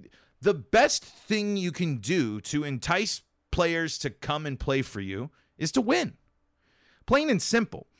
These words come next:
I think there would be more pitchers more encouraged to come here if they saw that the Rockies were consistently able to navigate playing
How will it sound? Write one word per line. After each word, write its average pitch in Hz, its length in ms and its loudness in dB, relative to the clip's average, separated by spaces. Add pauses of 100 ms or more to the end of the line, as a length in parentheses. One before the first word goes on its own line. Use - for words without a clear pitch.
(320)
I 220 160 4
think 240 280 -4
there 190 200 2
would 175 120 0
be 151 120 -6
more 180 280 6
pitchers 202 460 2
more 196 180 2
encouraged 202 480 0
to 170 80 -6
come 190 260 -2
here 151 140 -6
if 143 160 -8
they 175 160 -2
saw 202 360 0
that 226 120 -2
the 226 80 -4
Rockies 143 480 -4
were 160 100 -6
consistently 202 800 -6
able 165 300 -2
to 151 160 -6
navigate 131 920 -2 (580)
playing 175 520 -2